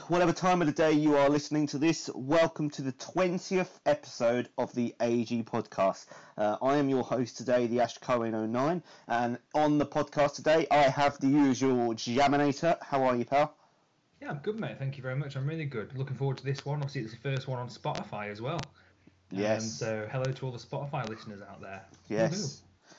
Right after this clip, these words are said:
Speaker 1: Yes, so, uh, just quickly on that, if you haven't already seen the news that Marcus put out, uh, a few days ago, we are now on Spotify too. Um, so, yeah, you can, uh, go and listen to this podcast on Spotify.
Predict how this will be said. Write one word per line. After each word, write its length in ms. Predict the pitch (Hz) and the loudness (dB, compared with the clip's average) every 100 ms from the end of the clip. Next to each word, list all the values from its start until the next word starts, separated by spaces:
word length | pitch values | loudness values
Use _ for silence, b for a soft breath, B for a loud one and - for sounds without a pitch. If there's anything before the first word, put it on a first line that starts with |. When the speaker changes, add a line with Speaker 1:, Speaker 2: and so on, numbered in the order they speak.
| b b | b b
Speaker 1:
Yes, 260 | 104 107 - | 0 0 -2
so, 380 | 110 113 113 113 | -2 0 2 2
uh, 180 | 110 | 2
just 260 | 107 123 - | 0 -4 -6
quickly 320 | - - 127 | -6 -4 0
on 120 | 123 123 | 2 4
that, 240 | 139 139 | 2 0
if 160 | 131 - | -2 -2
you 160 | 123 | 0
haven't 360 | 117 139 135 123 | 2 2 2 0
already 280 | 131 127 123 | 0 2 0
seen 260 | 123 123 120 | 0 -2 0
the 60 | |
news 360 | 123 127 127 117 | 2 2 2 0
that 120 | 120 | -4
Marcus 320 | 127 127 - 113 | 2 2 2 -6
put 180 | - | -4
out, 280 | 120 123 117 | 2 2 2
uh, 240 | 123 120 117 | 4 4 4
a 40 | |
few 160 | - 123 | 2 0
days 220 | 127 117 | 0 -2
ago, 240 | 131 131 | 0 0
we 220 | 135 127 117 | 2 2 2
are 240 | 123 123 | 2 2
now 280 | 120 127 120 | -2 -2 -2
on 200 | 123 120 | -4 -8
Spotify 760 | - - 156 - 117 117 110 104 | -8 -4 -4 -4 -4 0 2 0
too. 300 | 135 123 101 - B B B | -2 0 -2 -6 B B B
Um, 520 | 113 117 113 110 107 - _ _ | 2 4 4 2 -2 -10 _ _
so, 380 | - 117 107 104 - | -4 -2 0 -4 -6
yeah, 340 | 101 107 98 | -4 -2 -2
you 120 | 92 107 | -4 -10
can, 240 | 110 107 | -8 -6
uh, 200 | 107 104 | -4 -4
go 140 | 117 120 | -2 0
and 80 | 117 | 0
listen 260 | 113 127 107 | -4 -6 -6
to 100 | 120 | -6
this 120 | 110 | -6
podcast 540 | - 120 - 123 120 | -4 -6 0 0 0
on 80 | 143 | -4
Spotify. 640 | 147 - - - 98 92 | -4 -4 -4 -2 0 0